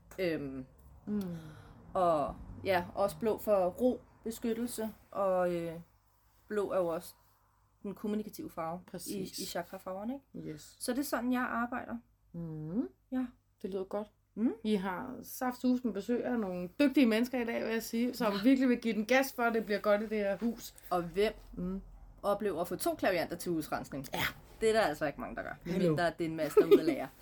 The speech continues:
Speaker 2: <laughs> Ej, det bliver godt, det er jeg sikker på, og, øh, ja, bare held og lykke til os alle sammen.
Speaker 1: Ja.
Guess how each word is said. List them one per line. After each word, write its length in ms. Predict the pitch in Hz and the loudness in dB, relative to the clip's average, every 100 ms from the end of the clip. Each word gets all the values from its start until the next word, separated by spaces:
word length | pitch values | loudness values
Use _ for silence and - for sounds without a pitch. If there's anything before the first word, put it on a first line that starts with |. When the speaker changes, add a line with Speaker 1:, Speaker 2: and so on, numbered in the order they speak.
| 285 | -4
Speaker 2:
<laughs> 1080 | - 269 254 247 247 208 - - - - | -2 -2 -2 -6 -10 -12 -14 -20 -20 -12
Ej, 140 | - 143 | -6 2
det 100 | 269 | 4
bliver 160 | 247 277 | 6 6
godt, 280 | 254 240 - | 4 2 6
det 60 | |
er 40 | 262 | 6
jeg 100 | 254 | 6
sikker 240 | 254 240 | 4 2
på, 180 | 240 240 | 0 -4
og, 480 | 233 208 202 196 190 | -4 -6 -6 -6 -6
øh, 140 | 190 196 _ _ _ 240 | -8 -12 _ _ _ -10
ja, 160 | 240 233 _ _ - | -8 -10 _ _ -4
bare 340 | 226 190 175 | 2 2 2
held 180 | 175 202 | 0 0
og 60 | 208 | 2
lykke 160 | 208 | 0
til 100 | - | -2
os 80 | 180 | -2
alle 140 | 190 | -2
sammen. 240 | 208 208 214 _ - | -4 -8 -12 _ -12
Speaker 1:
Ja. 140 | 190 | -12